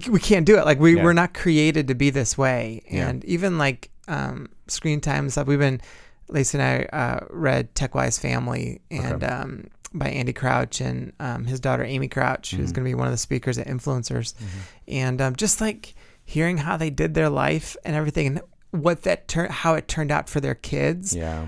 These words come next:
Speaker 1: I was just like, "Man, we got, like, we gotta be better at this."
Speaker 2: Yeah.
Speaker 1: Like, you know,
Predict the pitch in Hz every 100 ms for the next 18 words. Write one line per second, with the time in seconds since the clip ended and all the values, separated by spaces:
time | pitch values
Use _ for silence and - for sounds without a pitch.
0 | 82 156 151 160 65 - - - - _
1 | _ _ _ - - _ - 180 170 202
2 | 202 175 _ - - - - - 156 180
3 | 214 214 185 220 208 - 113 - 92 87
4 | 80 143 - 175 147 139 139